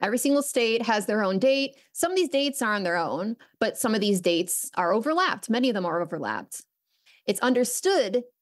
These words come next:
that many of the voters in America are pretty impressionable, little, little, little impressionable sheep.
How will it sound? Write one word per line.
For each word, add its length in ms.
that 300
many 320
of 60
the 80
voters 520
in 160
America 460
are 180
pretty 300
impressionable, 920
little, 380
little, 560
little 360
impressionable 600
sheep. 420